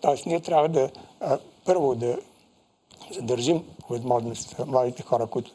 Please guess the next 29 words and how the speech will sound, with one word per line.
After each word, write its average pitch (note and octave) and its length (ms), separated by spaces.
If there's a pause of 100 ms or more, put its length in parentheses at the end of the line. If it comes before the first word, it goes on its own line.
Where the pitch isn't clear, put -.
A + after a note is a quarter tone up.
дори D3 140
да C3 80
учат C#3 240
на A#2+ 120
Запад, C3+ 360
да A#2+ 60
се - 140
върнат C3 340
след - 280
това A#2 220
в, - 160
а, A#2+ 180
да A#2 140
работят A#2 360
в A2+ 100
България, C3+ 520 (600)
да - 60
се - 160
реализират B2+ 540
тук. - 280 (460)
И, A#3 360
а, D3+ 380 (120)
отделно D#3+ 420
вече C#3 240
това - 180
е F3+ 60
към B2+ 220 (140)
третото G#3 360
направление, A#2+ 680